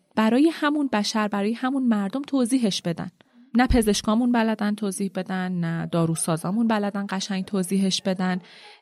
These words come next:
نه ساینتیستامون بلدن قشنگ توضیحش بدن و این به نظر من یه خلأ خیلی بزرگه توی جامعه علمی،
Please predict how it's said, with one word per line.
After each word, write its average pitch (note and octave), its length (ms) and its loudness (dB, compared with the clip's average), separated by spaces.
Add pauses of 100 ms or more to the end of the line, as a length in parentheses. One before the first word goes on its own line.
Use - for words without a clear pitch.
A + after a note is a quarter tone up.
نه G3 460 2 (100)
ساینتیستامون G#3 1000 2 (180)
بلدن G#3+ 420 2
قشنگ G#3 360 0
توضیحش G3+ 600 -4
بدن F#3+ 340 -8 (380)
و G#3 120 2
این C#4 180 -2
به G#3+ 100 2
نظر F#3 320 -2
من G#3+ 160 0
یه G#3 80 0
خلأ F#3+ 500 -4
خیلی E3+ 300 -2
بزرگه E3 540 -4
توی F3 200 -6
جامعه D#3+ 480 -4
علمی، E3 420 -6